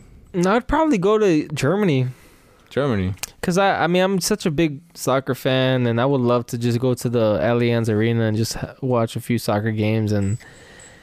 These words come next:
Speaker 1: and just enjoy this German culture. I mean, they fucking shower themselves in fucking beer. That sounds like fun, bro.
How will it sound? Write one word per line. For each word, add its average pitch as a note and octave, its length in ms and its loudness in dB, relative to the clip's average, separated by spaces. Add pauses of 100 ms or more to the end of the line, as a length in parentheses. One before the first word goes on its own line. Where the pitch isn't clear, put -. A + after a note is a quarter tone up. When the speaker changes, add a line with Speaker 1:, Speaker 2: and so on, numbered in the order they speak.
(420)
Speaker 1:
and B2 200 -2
just D3 240 0
enjoy C#3 520 2
this C3+ 280 -2
German B2+ 420 0
culture. C3+ 420 -2
I A#2+ 40 2
mean, A#2+ 180 0
they C#3 80 2
fucking C3 400 -2
shower C3+ 420 2
themselves B2+ 440 0
in G#2 180 0
fucking A2+ 540 0
beer. F3 360 2
That C#3 120 0
sounds C#3+ 240 0
like G#2+ 180 -2
fun, C#3+ 460 0
bro. D#3 260 0